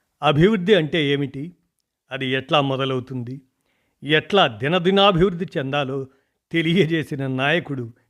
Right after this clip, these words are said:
కాకాని. స్థానిక ప్రజల పాత్ర, పర్యవేక్షణ అవి ఉన్నప్పుడే అభివృద్ధి సాధ్యం అనేది ఆయన సిద్ధాంతం.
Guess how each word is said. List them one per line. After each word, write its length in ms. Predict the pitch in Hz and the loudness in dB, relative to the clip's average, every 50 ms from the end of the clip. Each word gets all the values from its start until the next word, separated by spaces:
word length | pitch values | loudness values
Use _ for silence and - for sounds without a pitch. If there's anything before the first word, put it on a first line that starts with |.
| _ _ | _ _
కాకాని. 600 | - 120 127 127 123 - 139 135 127 120 117 170 - _ _ _ _ _ _ _ _ _ _ _ _ | -8 -4 -4 -4 -4 -4 -2 -2 -2 -4 -6 -10 -14 _ _ _ _ _ _ _ _ _ _ _ _
స్థానిక 640 | _ - _ - 131 131 135 143 139 - - - 135 | _ -20 _ -4 0 0 2 2 0 -2 -4 -6 -10
ప్రజల 440 | - - 135 127 123 131 127 127 | -10 -8 -8 -6 -4 -4 -4 -4
పాత్ర, 680 | 120 - - 139 139 135 139 - _ - 151 147 160 175 - _ _ _ _ _ _ _ _ _ _ - | -6 -6 -4 -2 -2 -2 -4 -6 _ -10 -8 -8 -8 -8 -10 _ _ _ _ _ _ _ _ _ _ -2
పర్యవేక్షణ 840 | 135 151 170 180 180 165 180 175 175 - - 190 170 170 180 190 185 - _ _ _ _ _ _ _ _ _ _ _ _ - | 0 2 4 4 6 6 4 2 2 -2 -4 -4 -2 -2 -4 -6 -8 -12 _ _ _ _ _ _ _ _ _ _ _ _ -10
అవి 200 | 131 135 139 131 | -6 -4 -4 -2
ఉన్నప్పుడే 720 | 123 131 147 170 185 170 - - 170 147 151 160 185 202 - _ - | -2 0 0 2 2 2 0 0 0 2 2 2 0 -2 -6 _ -8
అభివృద్ధి 500 | 131 131 135 143 151 185 202 170 151 156 | -6 -2 0 2 2 2 2 0 -2 -4
సాధ్యం 760 | - - - 147 156 165 151 139 110 147 170 180 175 139 117 - _ _ _ _ _ _ | -4 -2 0 2 2 2 2 -2 -4 -4 -2 -2 -2 -2 -4 -8 _ _ _ _ _ _
అనేది 500 | 151 135 135 135 147 156 156 202 202 226 - _ _ 135 | -6 -4 -2 -2 -2 -2 -2 -6 -8 -10 -14 _ _ -4
ఆయన 300 | 135 131 131 127 120 113 | -2 -2 0 -2 -4 -6
సిద్ధాంతం. 720 | - - 113 101 98 98 135 147 127 - - 123 117 | -8 -12 -16 -12 -8 -4 -4 -4 -4 -4 -8 -12 -12